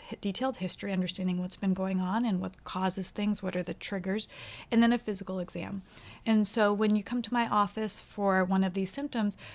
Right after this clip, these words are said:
part of the physical exam will include a pelvic exam to get a good sense of what is going on with those muscles and the fascia. Do,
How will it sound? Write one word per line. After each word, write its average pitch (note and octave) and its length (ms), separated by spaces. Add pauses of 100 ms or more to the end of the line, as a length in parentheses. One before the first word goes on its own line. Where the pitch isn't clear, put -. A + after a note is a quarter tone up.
(200)
part A#3 220
of B3 60
the B3+ 60
physical B3 280
exam G3 280
will F#3+ 120
include G#3+ 260
a A3 60
pelvic G3 400
exam F#3+ 420 (280)
to A#3 100
get B3 160
a C4 60
good B3+ 200
sense A#3 240
of A3+ 80
what C4 240
is C4+ 140
going G3+ 240
on F#3 180
with F#3 120
those F#3 240
muscles F3+ 440
and F3 140
the F3+ 60
fascia. F#3+ 420
Do, - 180